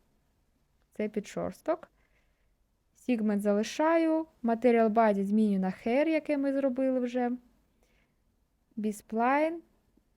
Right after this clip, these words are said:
зроблю на п'ять. Напевно, довжину ще зменшу. Десь так. Children Interpolated робимо.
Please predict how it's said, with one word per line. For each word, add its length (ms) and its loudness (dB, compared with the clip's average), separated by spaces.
зроблю 440 -4
на 140 -2
п'ять. 640 -6
Напевно, 480 -2
довжину 560 0
ще 340 -6
зменшу. 600 -8
Десь 260 -8
так. 560 -6
Children 720 2
Interpolated 1040 -2
робимо. 600 0